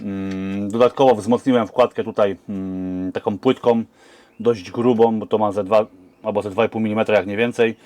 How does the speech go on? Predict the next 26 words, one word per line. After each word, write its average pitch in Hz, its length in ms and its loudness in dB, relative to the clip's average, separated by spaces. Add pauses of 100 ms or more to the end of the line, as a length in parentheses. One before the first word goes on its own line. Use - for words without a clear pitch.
(240)
I 156 180 -4
jest 120 220 2
przykręcone, 107 680 -4 (120)
mm, 92 480 -8
śrubami, 110 500 2
żeby 104 200 -4
ją 110 180 4
dodatkowo 104 380 0
wzmocnić. 98 500 -4 (560)
Yy, 104 80 -2 (1400)
a 180 200 6
potem, 139 500 4 (280)
jeżeli 117 320 4
mi 117 80 6
się 120 100 0
ją 110 140 4
uda 151 220 6
wyłamać 139 460 6
albo 101 220 2
nie 139 140 6
uda, 170 240 4
zobaczymy, 175 420 4 (480)
będę 139 300 4
chciał 110 380 4 (120)
wyfrezować 101 800 -2
sobie 92 400 -6